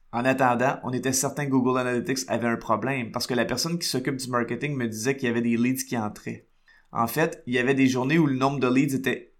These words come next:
égal ou supérieur au nombre de visiteurs que Google Analytics nous donnait. Ça, c'est clairement un problème, parce qu'on a beau avoir un bon taux de conversion, c'est pratiquement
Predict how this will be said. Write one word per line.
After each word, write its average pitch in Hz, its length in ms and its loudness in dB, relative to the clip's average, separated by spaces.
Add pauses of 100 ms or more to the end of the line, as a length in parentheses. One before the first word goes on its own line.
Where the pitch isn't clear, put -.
(120)
égal 131 640 4
ou 127 80 0
supérieur 135 760 4
au 117 100 2
nombre 131 220 2
de 127 80 2
visiteurs 120 480 2
que 135 80 0
Google 120 360 0
Analytics 120 520 0
nous 120 100 -6
donnait. 104 460 -4 (560)
Ça, 147 140 2
c'est 131 180 2
clairement 123 360 8
un 131 80 6
problème, 107 580 2
parce - 180 0
qu'on 117 200 -2
a 113 80 2
beau 143 160 4
avoir 135 320 6
un 113 80 4
bon 120 160 0
taux 131 120 -4
de 131 60 -10
conversion, 123 540 0
c'est 131 180 -2
pratiquement 135 540 0